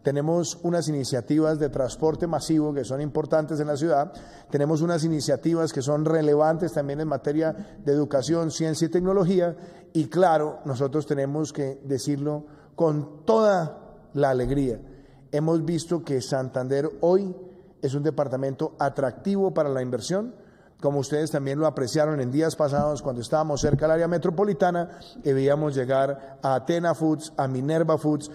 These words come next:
a hacer una inversión de más de cincuenta millones de dólares para tener uno de los frigoríficos más modernos de América Latina con mentalidad exportadora.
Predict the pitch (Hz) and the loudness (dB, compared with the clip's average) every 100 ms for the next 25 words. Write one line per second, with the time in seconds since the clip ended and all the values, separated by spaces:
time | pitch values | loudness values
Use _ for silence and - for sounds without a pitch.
0 | - - 139 131 151 156 160 151 131 120 | -12 -4 -2 0 0 0 -2 0 -2 0
1 | 151 147 131 123 127 156 175 170 165 175 | -2 -2 -2 -2 0 2 2 2 0 0
2 | 156 - - - 160 139 175 175 165 180 | -2 -8 -18 -6 -4 0 2 2 2 2
3 | 175 165 151 135 180 185 185 190 185 165 | 4 2 0 2 2 2 2 2 4 2
4 | 165 160 - - - 165 139 135 135 151 | 0 -6 -8 -18 -2 2 2 0 0 0
5 | 165 165 143 143 127 131 131 156 143 131 | 2 2 2 0 0 -2 -2 -2 -2 2
6 | 143 151 151 151 151 139 135 151 156 151 | 0 2 0 0 0 0 0 -2 0 0
7 | 139 147 147 143 - - - 156 147 139 | 0 -4 -4 -6 -16 -20 0 2 2 0
8 | 131 131 117 127 127 131 - - 135 - | 0 0 0 0 0 0 -4 -4 -4 -2
9 | 135 123 120 113 110 | -4 -2 0 0 -4